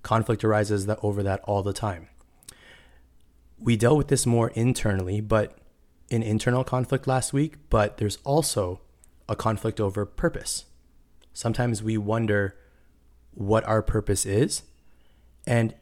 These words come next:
in external conflict also comes from, and I've been in team environments where it is not toxic, but where,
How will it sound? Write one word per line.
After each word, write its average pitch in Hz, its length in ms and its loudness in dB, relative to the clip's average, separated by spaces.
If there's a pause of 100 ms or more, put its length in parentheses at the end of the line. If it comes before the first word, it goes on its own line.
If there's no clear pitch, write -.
(120)
in 185 320 4
external 131 400 0
conflict 139 560 -2
also 160 440 2
comes 113 420 -4
from, 101 380 -4
and 113 140 0
I've 107 280 -2
been 113 160 2
in 110 100 2
team 139 240 0
environments 104 640 -2 (760)
where 110 540 2
it 110 140 -2
is 110 120 0
not 135 280 0
toxic, 123 500 0
but 107 240 -2
where, 101 320 2